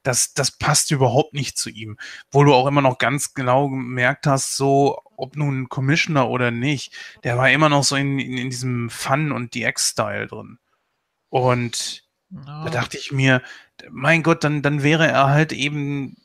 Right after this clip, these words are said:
Speaker 1: nur, nur ein stummer Typ da gewesen. Es war ja sowieso angedacht gewesen, die New Age Outlaws unter der Führung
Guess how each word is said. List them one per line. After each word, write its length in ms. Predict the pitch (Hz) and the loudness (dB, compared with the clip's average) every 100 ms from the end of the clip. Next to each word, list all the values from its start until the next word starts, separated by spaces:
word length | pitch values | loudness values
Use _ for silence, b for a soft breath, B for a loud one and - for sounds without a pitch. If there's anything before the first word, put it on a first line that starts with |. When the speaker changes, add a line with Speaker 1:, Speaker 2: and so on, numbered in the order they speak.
| _ _ _ | _ _ _
Speaker 1:
nur, 200 | 147 170 | 0 2
nur 320 | 175 180 180 | 2 -2 -2
ein 100 | 180 | -2
stummer 600 | 185 - 226 240 180 139 - _ | -2 -2 0 2 2 -4 -20 _
Typ 240 | - 135 - | -6 -4 2
da 140 | 117 | 2
gewesen. 300 | 110 110 113 | 2 0 -2
Es 60 | 123 | 4
war 100 | 156 | 6
ja 140 | 180 | 6
sowieso 420 | 170 165 147 196 | 4 2 4 2
angedacht 540 | - 143 156 147 147 - | 2 0 0 0 0 -4
gewesen, 340 | 131 135 143 | -4 -2 0
die 100 | 143 | -2
New 200 | 135 139 | 0 0
Age 160 | 147 - | -2 -4
Outlaws 680 | - 131 135 135 131 139 | -4 -2 -2 2 4 4
unter 220 | - 135 131 | 0 -4 -4
der 100 | 123 | -4
Führung 480 | - 135 139 131 | -4 -2 -2 -2